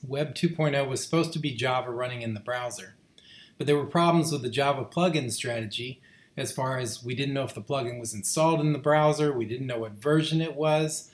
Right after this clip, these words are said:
Uh, different plugins came from different platform vendors and ran different U I code. There were security issues, and eventually the browser vendors all went to war against plugins.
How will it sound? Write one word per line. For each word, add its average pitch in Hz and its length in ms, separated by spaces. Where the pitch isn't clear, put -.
Uh, 107 300
different 151 320
plugins 156 480
came 143 240
from 127 220
different 131 320
platform 151 580
vendors 151 480
and 113 100
ran 127 220
different 131 320
U 123 160
I 143 200
code. 160 540
There 110 140
were 110 80
security 151 600
issues, 156 580
and 127 100
eventually 147 400
the 123 80
browser 135 380
vendors 127 420
all 127 220
went 123 160
to 123 80
war 127 240
against 113 360
plugins. 117 600